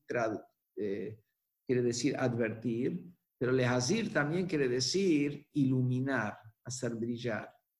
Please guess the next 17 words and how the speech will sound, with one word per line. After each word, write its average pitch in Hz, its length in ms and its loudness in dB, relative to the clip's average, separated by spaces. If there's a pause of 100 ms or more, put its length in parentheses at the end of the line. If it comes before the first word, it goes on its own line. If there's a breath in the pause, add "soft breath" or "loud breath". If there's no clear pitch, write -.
(120)
¿Qué 170 140 8
quiere 165 240 6
decir? 139 720 2 (400)
Que - 680 10
la 156 160 8
manera 220 680 10
de 208 100 12
educar 196 960 8
es 170 180 0
a 156 100 -2
través 151 320 0
del 123 200 0
brillo, 143 580 4
a - 840 -20
través 131 320 -4
del, 107 200 -6 (300)
de, - 160 -18